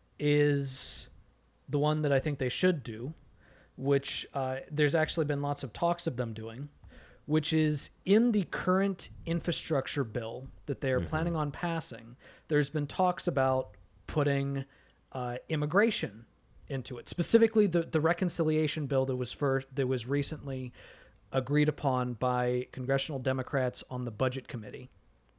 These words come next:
Speaker 1: which is a four point five trillion dollar spending bill.
Speaker 2: Mm-hmm.
Speaker 1: There have been talks about putting immigration specifically into,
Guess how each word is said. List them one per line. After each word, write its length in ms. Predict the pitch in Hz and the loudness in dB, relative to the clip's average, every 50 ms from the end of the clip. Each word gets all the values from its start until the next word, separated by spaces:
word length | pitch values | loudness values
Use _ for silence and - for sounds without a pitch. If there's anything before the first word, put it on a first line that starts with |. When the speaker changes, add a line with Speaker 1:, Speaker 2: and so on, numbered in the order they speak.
| _ _ _ _ _ _ _ _ _ _ _ _ _ _ _ - - - - - - - - - - | _ _ _ _ _ _ _ _ _ _ _ _ _ _ _ -20 -20 -20 -20 -20 -20 -20 -20 -12 -2
Speaker 1:
which 280 | 135 139 143 139 - | 2 4 4 4 4
is 240 | 147 143 139 127 120 - | 2 2 2 0 -2 -4
a 200 | - 131 127 127 | -2 0 0 0
four 260 | - - - 156 170 165 | 0 0 2 2 2 2
point 260 | 170 - 165 156 139 | 2 0 -2 -2 0
five 300 | - 151 143 139 135 135 | 0 2 2 2 2 0
trillion 480 | - - - 151 151 147 143 139 139 | -4 -2 0 2 2 2 2 2 0
dollar 600 | 131 131 127 123 123 123 123 120 120 120 120 117 - - - | 2 2 2 4 2 2 2 0 0 -2 -4 -6 -8 -14 -14
spending 420 | - - - 139 127 120 110 107 104 - | -10 -4 -2 -2 -2 -2 -4 -8 -10 -12
bill. 260 | - 127 131 135 135 - - - - - _ _ _ - - | -12 -12 -12 -12 -14 -16 -20 -20 -20 -20 _ _ _ -12 -10
Speaker 2:
Mm-hmm. 260 | 80 78 73 82 78 76 - - | -8 -8 -6 -6 -6 -6 -6 -2
Speaker 1:
There 120 | - 165 165 | 2 4 4
have 80 | 156 135 | 4 4
been 140 | 165 160 147 | 0 -2 -2
talks 420 | - - - 214 214 208 - - - | 0 2 2 2 2 0 -4 -8 -4
about 300 | - 147 143 143 - - | 0 2 2 2 0 0
putting 240 | - 165 165 160 156 | 0 0 2 2 0
immigration 840 | 143 139 123 117 143 147 151 147 - - 143 117 113 113 113 117 - | -2 -2 -2 0 2 2 2 2 0 -2 -4 -4 -6 -8 -10 -12 -12
specifically 720 | - - - 131 - 151 135 135 131 - 139 127 127 139 - | -12 -6 -6 -4 -2 0 -2 -2 -2 -2 -4 -4 -4 -6 -8
into, 760 | - 139 135 135 131 127 - - 135 127 123 123 123 120 123 | -8 -6 -4 -4 -6 -6 -6 -4 -2 -2 0 0 0 -2 -4